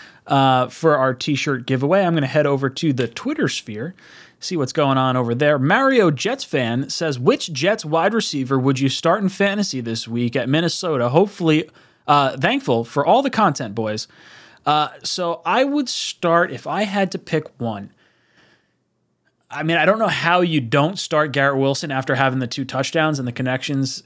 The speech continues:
that him and White had. Um, I'll be honest, I don't know how the Vikings are gonna play us. I would say it's gotta be him or Elijah Moore. I would go Garrett Wilson. Matt, your thoughts?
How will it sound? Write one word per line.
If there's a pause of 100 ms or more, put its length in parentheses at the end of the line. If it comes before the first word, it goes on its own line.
that
him
and
White
had. (800)
Um, (180)
I'll
be
honest,
I (160)
don't
know (840)
how
the
Vikings
are
gonna
play
us. (760)
I
would
say
it's
gotta
be
him
or
Elijah
Moore.
I
would
go
Garrett
Wilson. (600)
Matt,
your
thoughts?